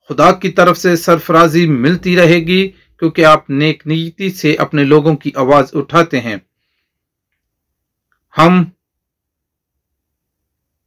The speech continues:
बेहद मशकूर हैं अपने मसीह लीडरान को, वो लीडरान जो अपने लोगों के लिए आवाज बनते हैं। उनके लिए भी दुआ गो हैं, जो अपने लोगों के लिए नहीं,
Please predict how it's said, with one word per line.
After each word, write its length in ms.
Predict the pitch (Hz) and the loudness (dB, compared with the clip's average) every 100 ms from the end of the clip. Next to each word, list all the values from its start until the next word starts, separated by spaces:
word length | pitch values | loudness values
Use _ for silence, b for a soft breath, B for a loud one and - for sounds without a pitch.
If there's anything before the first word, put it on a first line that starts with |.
| _ | _
बेहद 380 | 120 143 175 165 | 0 2 4 2
मशकूर 560 | 170 165 - - 202 196 | 0 0 -4 -2 2 4
हैं 360 | 156 143 - _ _ | 2 0 -4 _ _
अपने 340 | 139 139 147 147 | -6 -4 -2 0
मसीह 580 | 143 143 - - 196 185 | -2 -4 -8 -4 0 4
लीडरान 420 | 147 131 143 139 | 2 4 2 2
को, 420 | - 135 131 - _ _ - | 0 -2 -2 -8 _ _ -4
वो 160 | 131 202 | 2 4
लीडरान 520 | 165 135 131 117 101 _ _ - | 4 2 0 -2 -6 _ _ -20
जो 180 | 113 135 | -8 -6
अपने 360 | 147 143 135 | -4 -4 -6
लोगों 340 | 120 127 120 127 | -4 -4 -4 -6
के 120 | 117 | -6
लिए 160 | 113 110 | -4 -2
आवाज 360 | 110 110 104 - | 0 -2 -6 -12
बनते 300 | 113 104 120 | -14 -12 -16
हैं। 280 | 135 - _ _ _ _ | -16 -20 _ _ _ _
उनके 300 | 127 135 151 | -2 0 2
लिए 240 | 139 135 135 | 2 2 2
भी 140 | 131 | 0
दुआ 260 | 123 135 131 | 0 2 2
गो 200 | 139 143 | 2 2
हैं, 280 | 165 190 - _ _ _ 120 | 0 -2 -10 _ _ _ -6
जो 420 | 131 131 120 _ _ _ - | 0 0 -2 _ _ _ -6
अपने 340 | 165 - 185 | -6 0 4
लोगों 320 | 170 151 143 | 4 4 2
के 120 | 139 147 | 0 0
लिए 260 | 131 131 | 0 0
नहीं, 380 | 131 123 123 | -2 -4 -6